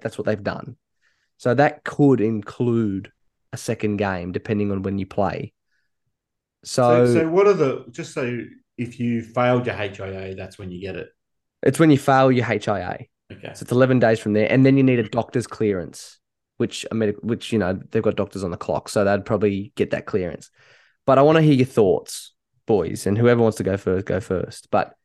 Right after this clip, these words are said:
Speaker 1: the, the, the question is, is what do you think of the potential mandatory eleven-day stand down, stand down period for H I As, failed H I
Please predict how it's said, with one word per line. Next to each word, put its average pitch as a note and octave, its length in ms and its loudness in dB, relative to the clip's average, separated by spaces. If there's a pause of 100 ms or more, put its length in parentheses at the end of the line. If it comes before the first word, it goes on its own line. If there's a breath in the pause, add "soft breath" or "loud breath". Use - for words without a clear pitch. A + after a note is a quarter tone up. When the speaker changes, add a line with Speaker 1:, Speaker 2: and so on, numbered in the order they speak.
(500)
Speaker 1:
the, A2 580 4 (180)
the, A#2+ 280 -6
the - 80 0
question C3+ 340 0
is, G#2+ 200 0
is G2 120 -6
what A#2 160 0
do A2+ 80 -4
you A2 60 -4
think G#2 240 -6
of F#2+ 120 -8
the F#2 380 -8 (540)
potential A2 560 0
mandatory G2+ 520 0
eleven-day F#2+ 400 -2
stand G2 320 -6
down, F#2 280 -6
stand F#2+ 300 -2
down F2+ 160 -4
period F#2+ 400 -6 (100)
for G2+ 100 -4
H G#2 220 -6
I G1+ 120 -4
As, - 320 -10 (460)
failed G2+ 260 0
H - 200 -10
I - 60 -10